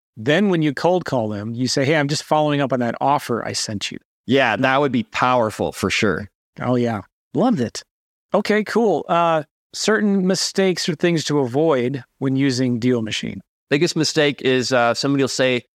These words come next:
Speaker 2: "This does not work in my market. My market is too saturated. There's too many people doing this in my market." And I'll go look at their account, and they've added twelve properties, Joe. And I say, "Well, it just didn't, you didn't put enough work in to get any results," right? So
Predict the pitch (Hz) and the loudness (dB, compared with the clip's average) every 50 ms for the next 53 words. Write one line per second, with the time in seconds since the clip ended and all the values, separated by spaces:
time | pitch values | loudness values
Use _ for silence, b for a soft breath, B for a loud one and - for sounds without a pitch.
0 | _ _ - 113 110 165 196 214 196 - 170 160 123 143 143 143 - 131 127 135 | _ _ -8 -2 2 2 2 2 0 -2 -2 -2 0 0 0 0 2 0 0 0
1 | 131 - 123 120 117 117 117 113 110 110 101 - 92 - 107 120 143 180 180 165 | 0 0 0 2 2 2 2 2 0 0 -2 -4 -4 -2 0 0 2 2 2 0
2 | 165 170 - 135 117 - - - - 147 147 - - 135 110 120 - - 131 123 | 0 0 -2 -2 -4 -4 -4 -2 -2 -2 0 0 0 2 2 0 0 0 0 0
3 | 120 117 120 120 104 110 104 101 - - - 175 165 156 151 139 - 139 135 117 | 2 2 0 0 0 0 -2 -2 -2 0 0 0 2 2 0 0 0 -2 -2 -2
4 | 123 110 120 117 117 113 110 - - 113 107 110 110 104 101 98 101 - - 101 | 0 0 0 2 2 0 0 0 0 0 2 2 2 2 2 0 0 0 -2 -2
5 | - - _ _ _ _ - 117 117 117 120 131 127 143 135 127 123 127 117 127 | -4 -4 _ _ _ _ 0 0 2 2 2 2 2 2 2 2 2 0 0 0
6 | - - 120 117 113 113 - - - - 127 127 127 - 104 113 110 101 113 110 | 0 0 0 2 2 0 0 -2 -2 0 0 0 0 0 0 0 2 2 2 2
7 | 107 95 - - 117 117 110 - - 107 101 92 - 98 92 87 87 - - - | 0 -2 -2 0 0 0 0 0 0 0 0 0 0 -2 -2 -2 -2 -2 -2 0
8 | 90 87 90 - - _ _ _ _ - 104 104 104 104 - - 107 104 101 98 | 2 2 0 -2 -6 _ _ _ _ -2 0 0 0 0 0 0 0 2 2 0
9 | 95 104 _ _ _ _ _ - 123 123 120 113 - 110 107 113 135 127 - - | -2 -4 _ _ _ _ _ 0 2 2 2 2 0 -2 -2 0 -2 -2 -2 -6
10 | - - _ _ _ - 131 131 123 120 120 120 143 139 117 - 143 135 135 127 | -12 -14 _ _ _ -2 0 0 2 2 2 2 0 0 -2 -2 -2 0 0 0
11 | 117 - 117 120 131 123 - 120 110 107 98 104 110 110 - - _ _ _ _ | 0 0 0 0 0 0 0 0 0 0 0 0 0 0 0 -4 _ _ _ _
12 | - - 117 113 110 101 101 92 98 107 104 87 - - - 95 98 101 95 - | -2 0 0 2 2 0 0 0 0 0 0 0 -2 -2 0 0 2 0 0 -4
13 | - - 117 110 107 104 95 | -4 0 0 2 2 2 -2